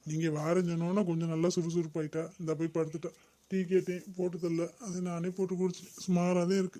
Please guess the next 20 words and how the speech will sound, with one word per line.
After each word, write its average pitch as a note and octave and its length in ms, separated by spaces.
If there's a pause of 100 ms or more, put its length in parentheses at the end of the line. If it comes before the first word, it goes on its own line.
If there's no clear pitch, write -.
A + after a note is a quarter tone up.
(140)
என்ன F#3+ 180
பண்றது? F#3 300 (460)
ஆள் F3 120
இல்லைன்னா F3 360
போட்டு F#3 200
குடிக்க E3+ 260
பழகிக்கணும்ல. F3 540 (1040)
என்னடா F#3 260 (420)
கட்டை F3+ 280
பையில F3+ 280
நிறைய F#3+ 240
என் F3 140
தங்கச்சி F#3 300
என்னடா F#3 240
கொடுத்து F3 200
விட்டுச்சு? E3+ 300 (520)
எனக்கு F3 200
எதுவும் F#3+ 160
கொடுத்து F#3 220
விட்டுச்சாடா? E3+ 440